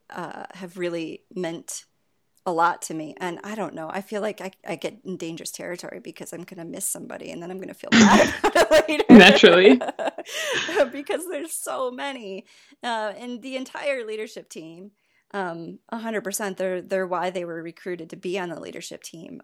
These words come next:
Speaker 1: um, and you guys. But then there's also, like, there's, uh, Sharenda Burtz and Jen Davis and, uh, Cindy Stites and Nicole Qualtieri and, um, just, and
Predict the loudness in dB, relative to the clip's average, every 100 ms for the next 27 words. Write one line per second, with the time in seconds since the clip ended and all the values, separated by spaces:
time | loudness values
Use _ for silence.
0 | -16 -16 -14 -10 -8 -8 -10 -10 -12 -10
1 | -8 -8 -12 -10 -8 -8 -8 -8 -12 _
2 | _ -20 _ _ -8 -6 -8 -8 -10 -10
3 | -8 -6 -4 -4 -6 -8 -8 -8 -8 -10
4 | -10 -12 -12 -14 -10 -8 -8 -8 -8 -8
5 | -10 -12 -12 -12 -12 -12 -12 -12 -12 -14
6 | -18 _ -20 _ _ -10 -8 -8 -8 -8
7 | -10 -10 -10 -6 -6 -6 -10 -10 -12 -10
8 | -14 -14 -12 -12 -6 -6 -4 -8 -10 -8
9 | -4 -2 -4 -8 -14 -14 -12 -10 -12 -14
10 | -18 _ -20 -20 _ -8 -6 -6 -10 -18
11 | -20 -20 _ _ -10 -8 -6 -8 -10 -14
12 | _ _ _ _ -20 -20 -20 _ _ _
13 | -20 _ _ _ -18 -12 -10 -10 -14